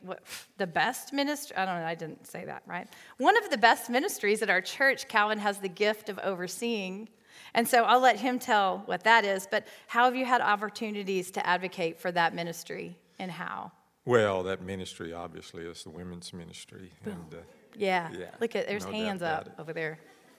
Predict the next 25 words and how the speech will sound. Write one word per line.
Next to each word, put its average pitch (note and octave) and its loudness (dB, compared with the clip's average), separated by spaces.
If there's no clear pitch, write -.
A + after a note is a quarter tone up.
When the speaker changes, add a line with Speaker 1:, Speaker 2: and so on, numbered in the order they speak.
Speaker 1:
We G3 -6
don't G#3+ -4
play G#3 0
around. G3+ 0
Speaker 2:
Yeah. G#2+ -18
You G3 -4
know, A#3+ -4
it's, - -2
it's, - -6
it's - -6
really D3+ -4
very D#3+ -4
easy G#2+ -6
to - -8
be F#2+ -6
an F2 -8
advocate F2+ -8
for F2 -12
the F#2 -10
women's F2 -10
ministry F#2 -12
of D2+ -16
our D2+ -12
church. - -14
Um, E2+ -16